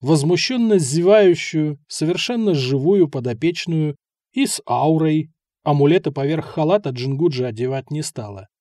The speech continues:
Беззвучно ржущего подростка и трех давешних демонов,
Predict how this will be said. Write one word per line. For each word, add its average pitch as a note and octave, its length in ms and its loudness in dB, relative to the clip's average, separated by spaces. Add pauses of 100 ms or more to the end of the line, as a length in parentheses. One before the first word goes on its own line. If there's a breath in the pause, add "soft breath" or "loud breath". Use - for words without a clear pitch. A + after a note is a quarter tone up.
(480)
Беззвучно F3 800 2
ржущего D3 600 2
подростка F#3 840 2 (300)
и D#3 100 -2
трех G3+ 380 0
давешних G#3+ 580 0
демонов, E3 640 0